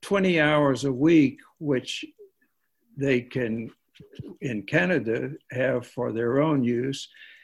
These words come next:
In this country, it costs twenty hours a week just with billing. Doctors are spending that much time doing billing. There was a co-, uh, I'll, I'll tell, say one other thing about,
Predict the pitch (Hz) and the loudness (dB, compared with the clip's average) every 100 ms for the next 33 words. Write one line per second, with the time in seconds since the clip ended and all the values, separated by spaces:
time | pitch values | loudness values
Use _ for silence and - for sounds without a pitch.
0 | _ _ _ - 120 117 143 180 - 156 | _ _ _ -10 -6 0 2 0 0 2
1 | 135 131 135 135 147 - _ 120 107 139 | 2 2 2 2 0 -8 _ -12 -6 -2
2 | 139 127 - 139 147 139 135 139 131 - | -2 -2 -6 0 2 4 4 2 -2 -2
3 | 143 123 139 139 - 151 147 - - _ | -2 0 0 0 -4 -2 -2 -2 -18 _
4 | - 139 127 208 143 143 104 95 - _ | -8 -6 -6 -2 0 0 0 -8 -14 _
5 | - 123 123 - 117 - 113 - 127 120 | -10 -6 -6 -6 -8 -8 -12 -6 -4 -4
6 | 117 113 120 - 143 117 - 127 123 113 | -6 -4 -4 -4 -6 -6 -8 -8 -8 -10
7 | 110 - _ _ _ 139 120 113 104 143 | -14 -18 _ _ _ -2 -2 -4 -2 -2
8 | 127 120 110 117 _ _ - _ - 156 | 0 -4 -8 -14 _ _ -20 _ -4 2
9 | 180 151 147 147 170 170 185 - - 131 | 4 4 2 0 -2 0 -2 -6 -6 -2
10 | 131 120 - _ _ - - - - _ | 0 0 -4 _ _ -20 -20 -16 -16 _
11 | _ 151 151 - 165 170 - 185 156 - | _ -2 0 -2 -6 -6 -2 -2 -2 -6
12 | - - 139 151 156 147 131 117 - 143 | -6 0 2 2 0 0 0 -4 -2 0
13 | 143 110 117 117 - | 0 0 -2 -2 -6